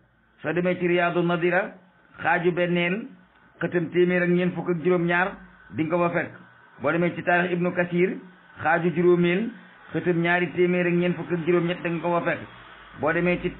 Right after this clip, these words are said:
Suyuti, ci Taarixul Xulafa, Taarixul Xulafa li Jalal Abdurahmaan Suyuti, soo fa demee, moom benn téere la, mi ngi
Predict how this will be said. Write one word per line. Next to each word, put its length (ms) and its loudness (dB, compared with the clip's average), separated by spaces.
Suyuti, 460 2
ci 80 -10
Taarixul 480 2
Xulafa, 520 -2
Taarixul 280 2
Xulafa 360 2
li 160 0
Jalal 300 2
Abdurahmaan 440 0
Suyuti, 520 0
soo 200 0
fa 100 0
demee, 440 0
moom 220 0
benn 260 2
téere 220 2
la, 100 0
mi 120 2
ngi 100 0